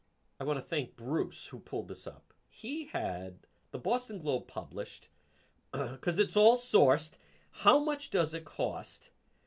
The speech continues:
oh, no, it's the Rhode Island Department, Rhode Island School Districts. Proficiency performance, but they also have how much it cost per student.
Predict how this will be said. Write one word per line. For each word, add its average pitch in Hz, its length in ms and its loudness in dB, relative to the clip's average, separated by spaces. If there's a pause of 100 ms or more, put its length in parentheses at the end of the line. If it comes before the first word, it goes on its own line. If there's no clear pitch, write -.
(240)
oh, 185 220 8
no, 240 160 6
it's 160 180 -6
the 220 100 2
Rhode 233 140 0
Island 311 200 -2
Department, 208 300 -4
Rhode 135 120 2
Island 247 320 2
School 240 260 -6
Districts. - 600 -10 (1040)
Proficiency 226 680 0
performance, 113 560 -6
but - 180 -4
they 240 80 0
also 381 240 0
have 247 240 -6 (120)
how 233 160 2
much 233 240 0
it 170 100 -8
cost - 640 -6 (100)
per - 140 -8
student. - 480 -12